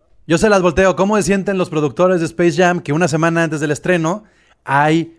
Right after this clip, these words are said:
polémica con LeBron porque está peleándose mientras está viendo a su hijo ahí en, en el, en el college, ¿no?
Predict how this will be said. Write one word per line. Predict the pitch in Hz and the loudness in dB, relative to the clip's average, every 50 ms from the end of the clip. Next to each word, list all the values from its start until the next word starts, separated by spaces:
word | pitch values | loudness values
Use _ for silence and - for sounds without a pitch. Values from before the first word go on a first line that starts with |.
| _ | _
polémica | - 135 139 139 151 160 170 175 180 185 175 180 160 - | -4 -2 0 2 2 4 4 4 4 4 2 0 0 0
con | 160 151 | 0 -2
LeBron | 156 156 147 160 156 160 165 151 | -2 0 0 0 0 0 -2 -4
porque | 170 135 123 120 | -6 -6 -6 -4
está | - 143 127 - | -2 -2 -2 -2
peleándose | 147 135 135 139 143 143 127 135 127 | -4 -4 -2 -2 -4 -4 -4 -4 -6
mientras | 120 110 110 110 | -6 -6 -6 -6
está | - 131 127 | -4 -4 -4
viendo | 131 131 127 120 | -2 -4 -6 -6
a | |
su | 117 135 139 | -6 -4 -4
hijo | 139 117 127 131 | -4 -2 -2 -2
ahí | 120 120 127 | 0 0 -2
en, | 127 127 123 113 104 - - _ _ _ _ _ _ _ | -4 -6 -8 -10 -12 -14 -18 _ _ _ _ _ _ _
en | - 131 120 120 | -12 -10 -8 -6
el, | 113 110 107 107 104 104 101 101 101 98 95 98 98 101 - - | -6 -6 -6 -6 -6 -6 -6 -6 -8 -8 -8 -10 -10 -12 -14 -14
en | - 127 117 113 | -14 -12 -10 -10
el | 113 110 | -8 -4
college, | - 156 180 185 165 131 113 | -2 0 0 0 0 -2 -2
¿no? | 160 190 285 392 - | -2 -4 -4 -6 -10